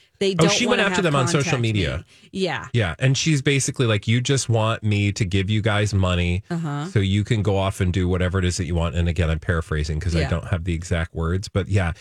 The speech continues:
Speaker 2: it was, you know, "Go after Kevin if you want." To me, it just seemed really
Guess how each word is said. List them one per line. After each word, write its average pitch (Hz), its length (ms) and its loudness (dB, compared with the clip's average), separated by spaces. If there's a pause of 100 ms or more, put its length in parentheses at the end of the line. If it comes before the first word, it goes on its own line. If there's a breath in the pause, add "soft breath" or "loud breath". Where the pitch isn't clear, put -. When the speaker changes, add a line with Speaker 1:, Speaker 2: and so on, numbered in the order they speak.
(220 loud breath)
Speaker 2:
it 131 140 -2
was, 123 320 0
you 123 160 2
know, 95 240 0 (120)
"Go 120 200 2
after 135 300 -2
Kevin 113 340 -2
if 110 140 -2
you 107 120 2
want." 98 320 0 (920)
To 127 120 2
me, 117 220 2
it 92 100 0
just - 280 0
seemed 87 300 0
really 85 420 0